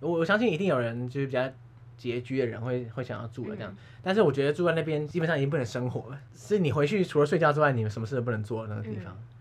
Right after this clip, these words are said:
Speaker 1: 对啊。我觉得台北应该不是只有这个这么恐怖，应该很多地方都类似这样子。
Speaker 2: 只是我没有看到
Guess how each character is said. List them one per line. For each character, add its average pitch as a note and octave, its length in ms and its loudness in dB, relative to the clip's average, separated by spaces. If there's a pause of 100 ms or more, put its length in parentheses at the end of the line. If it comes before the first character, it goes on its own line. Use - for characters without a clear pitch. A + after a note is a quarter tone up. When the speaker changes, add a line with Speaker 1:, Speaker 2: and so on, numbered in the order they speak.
(180)
Speaker 1:
对 - 60 -12
啊。 F#2+ 120 -14 (260)
我 B2 80 -2
觉 D#3 80 2
得 - 20 -2
台 D#3 120 2
北 E3 180 6
应 D3 60 0
该 D#3+ 240 4
不 D#3 160 -8
是 D3+ 100 -4
只 - 80 -6
有 A2 100 2
这 A#2+ 140 -4
个 A2+ 400 -6 (160)
这 C#3 80 -6
么 B2 60 -2
恐 G#2 180 -6
怖， A2+ 180 -4 (200)
应 D3 80 -8
该 D#3+ 180 2
很 B2 80 -2
多 A#2+ 100 0
地 C3 80 -4
方 A#2+ 140 -4
都 A#2 240 -6 (440)
类 B2+ 120 -4
似 A#2+ 160 -10
这 G#2+ 100 -8
样 G#2+ 140 -8
子。 F3 160 -14
Speaker 2:
只 F#3 60 -10
是 F#3+ 80 -10
我 F#3 100 -4
没 D3+ 160 -10
有 C#3+ 80 -8
看 - 260 -14
到 G1+ 240 -14